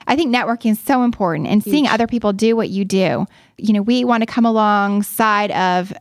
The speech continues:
Speaker 1: teachers who are here already in our state and just grow our state's V I professionals. And
Speaker 2: Kim just gave us the website, so check that out there. And then also, um, there'll be a link from the P D T one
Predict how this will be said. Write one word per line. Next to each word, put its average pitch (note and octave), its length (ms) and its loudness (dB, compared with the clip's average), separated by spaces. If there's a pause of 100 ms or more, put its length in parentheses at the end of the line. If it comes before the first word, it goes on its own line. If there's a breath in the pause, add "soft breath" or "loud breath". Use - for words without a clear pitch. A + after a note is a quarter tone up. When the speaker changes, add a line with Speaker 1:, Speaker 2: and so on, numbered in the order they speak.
(140)
Speaker 1:
teachers B3 380 -2
who A3 120 2
are G3 120 2
here C#4+ 440 0
already G3+ 420 0
in G3+ 80 0
our F#3+ 100 -2
state F#3+ 320 -2
and G3+ 120 2
just G#3+ 180 -6
grow A3 260 2
our G3+ 160 0
state's - 600 -4 (280 loud breath)
V A3 220 2
I G3+ 120 0
professionals. F#3+ 600 -2
And G#3 120 2 (1400)
Speaker 2:
Kim G#3 160 0
just G#3 140 -4
gave G#3 140 0
us A3 100 -6
the B3 80 -4
website, G3+ 440 0 (480)
so F#3+ 140 0
check F#3+ 320 -2
that F#3+ 220 0
out F#3+ 160 0
there. F#3+ 340 0
And F#3 120 0
then F3+ 120 0
also, G3 760 -2
um, F3 400 0
there'll F3+ 120 0
be F#3 120 0
a F#3 60 0
link G3 200 -4
from F#3+ 140 -4
the F3 60 -4
P F3 160 -8
D E3 100 -4
T B3+ 220 -2
one B3 280 -2